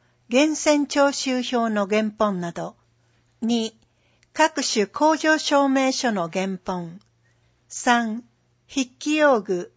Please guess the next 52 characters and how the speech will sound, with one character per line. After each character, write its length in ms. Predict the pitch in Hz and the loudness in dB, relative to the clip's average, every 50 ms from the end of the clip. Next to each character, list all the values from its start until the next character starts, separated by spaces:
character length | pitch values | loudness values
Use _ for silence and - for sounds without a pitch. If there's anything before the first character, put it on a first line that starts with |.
| _ - | _ -8
電 340 | 214 185 240 247 247 240 240 | -2 0 0 2 0 0 -2
卓。 480 | - 220 220 214 - - 196 196 - _ _ _ _ _ _ _ _ _ _ _ _ _ _ _ - | -2 -4 -4 -4 -6 -6 -6 -6 -6 _ _ _ _ _ _ _ _ _ _ _ _ _ _ _ -2
四、 420 | 247 262 277 262 220 180 165 - _ _ _ _ _ _ - | 2 2 2 2 0 -2 -8 -14 _ _ _ _ _ _ -6
マ 240 | 214 240 269 294 311 | -2 2 4 4 4
イ 100 | 311 302 | 4 2
ナ 180 | 285 294 294 294 | 2 2 2 2
ン 140 | 285 285 | 2 2
バ 240 | 247 277 277 269 262 | 4 4 4 4 4
ー 40 | 269 | 2
カ 260 | - 285 262 240 214 | 0 2 2 2 2
ー 60 | 190 | 0
ド、 260 | 180 180 175 170 - _ _ _ _ _ _ _ _ _ _ - | -2 -6 -8 -10 -10 _ _ _ _ _ _ _ _ _ _ -2
ま 160 | 240 247 254 | 0 0 0
た 200 | 247 - 269 254 | 2 2 2 2
は 280 | 220 214 214 226 - _ _ _ | 4 2 0 -2 -6 _ _ _
マ 240 | - 247 269 302 311 | 0 4 4 4 4
イ 80 | 311 311 | 2 2
ナ 160 | 302 302 302 | 2 2 2
ン 120 | 302 269 | 2 2
バ 180 | 233 214 214 208 | 2 2 2 0
ー 40 | 196 | -2
の 160 | 190 190 180 | -4 -6 -6
記 160 | - - - | -6 -8 -6
載 260 | - - 254 247 254 | -2 0 0 0 2
の 160 | 240 240 233 | 0 2 2
あ 80 | 226 220 | 0 0
る 240 | 214 196 190 - - - | -2 -4 -6 -8 -10 -10
住 320 | 190 - 247 269 285 285 | -6 -4 -2 0 2 2
民 260 | 269 269 269 262 254 | 2 2 2 2 0
票 300 | 247 - 262 247 240 240 | 0 -2 -2 -2 -2 -4
と 340 | 240 - - 214 220 214 - _ - | -4 0 2 2 2 0 -4 _ 0
運 200 | 240 277 285 277 | 0 2 2 0
転 240 | - - 285 277 269 | 0 2 2 2 2
免 280 | 262 254 262 262 247 | 2 2 2 0 0
許 120 | 240 254 240 | 0 -2 -2
証 320 | 240 - 214 180 175 170 | -2 -2 -4 -4 -4 -6
な 160 | 170 170 170 | -6 -8 -8
ど。 200 | 165 165 165 - _ _ _ _ _ _ _ _ _ _ _ _ _ _ _ _ | -8 -10 -12 -12 _ _ _ _ _ _ _ _ _ _ _ _ _ _ _ _
五、 320 | 208 233 226 220 220 - _ _ _ _ _ _ _ _ _ _ _ _ _ | 0 2 2 2 2 0 _ _ _ _ _ _ _ _ _ _ _ _ _
還 240 | - - 285 302 285 | -2 2 2 2 2
付 160 | 285 - 277 | -2 -4 -6
申 260 | - - - 269 254 | -4 -2 -2 0 0
告 240 | 240 226 202 - - | 0 -2 -2 -2 -4
の 140 | 180 175 170 | -6 -6 -4
場 240 | 165 185 180 180 175 | -4 -4 -4 -4 -6
合、 40 | 175 170 170 - 415 _ _ _ _ _ _ _ _ | -8 -8 -10 -14 -18 _ _ _ _ _ _ _ _
申 400 | - - - - 311 320 330 320 | -10 -6 -4 -2 -2 0 0 2
告 260 | - 339 311 320 - | 4 4 4 4 2
者 200 | - - 302 285 | -2 0 2 2
名 240 | 277 277 285 277 254 | 2 2 2 2 2
義 160 | 214 214 208 | 0 -2 -4
の 260 | 202 208 208 214 - | -2 -2 -4 -4 -6